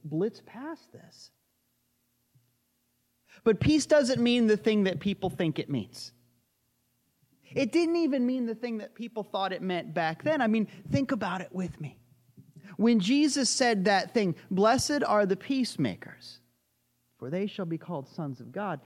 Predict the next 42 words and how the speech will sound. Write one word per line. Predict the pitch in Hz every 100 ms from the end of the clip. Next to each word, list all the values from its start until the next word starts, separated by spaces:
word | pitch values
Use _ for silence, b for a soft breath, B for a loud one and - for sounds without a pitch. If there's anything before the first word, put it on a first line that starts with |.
| b b
he | - 240
said | 220 - 294
it | 262 247
in | 226 220
the |
middle | 214 220 269 262
of | - 202 185
the |
Roman | 190 226 254 226
Empire | 208 233 220 185 180 175 175 B B
having | 214 214 208 196
taken | 226 240 247 214
over | 208 196 190 185 - -
everything. | 240 202 208 143 139 - - _ _ _ _ _
Historians | 220 - 247 247 254 220
call | - 226 220
this | 196 196
period | - 220 214
in | 185
history | 160 202 208 170 b b
Pax | - 226 226 - -
Romana, | 170 175 165 160 147 104 - - _ _ _ _ _ -
the | 131
peace | - 208 -
of | 151
Rome. | 147 147 117 127 B B
And | 202
what | 214
it | 240
means | 214 262 277 214
is | 202 170
the |
Roman | 190 254 269 220
Empire | 240 - 202 175 B
had | - 226
just | 175 190 175
beaten | 262 285 254
the | 220
stuffing | - - 269 262 247 214
out | 196
of | 190
everybody, | 208 240 226 226 175 135 110 156